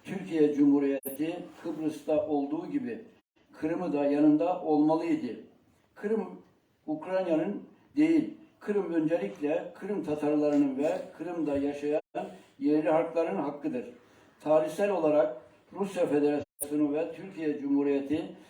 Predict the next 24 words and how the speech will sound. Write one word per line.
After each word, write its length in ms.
Devleti 680
garantör 580
devletlerdir. 760
Kırım 300
Tatar 380
Türklerinin 640
uluslararası 760
haklarını 680
tarihten 520
gelen 340
yasal 320
hakları 360
ile 260
sahip 360
olmalıdır. 540
Gençlerimizin 680
siyasi 760
olarak 380
yetişmesinde 960
devlet 360
yönetiminde 600
yer 340
almaları 540
için 460